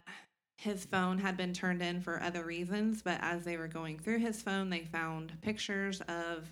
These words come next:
a little girl, and they were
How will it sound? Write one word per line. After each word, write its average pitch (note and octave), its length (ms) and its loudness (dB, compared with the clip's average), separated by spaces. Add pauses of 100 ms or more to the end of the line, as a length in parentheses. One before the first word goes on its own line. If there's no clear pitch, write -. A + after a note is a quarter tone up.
(120)
a D#3 280 -2
little D#3 200 -6
girl, A3+ 500 2 (840)
and D#3+ 120 -6
they D#3 120 -2
were D3+ 400 -4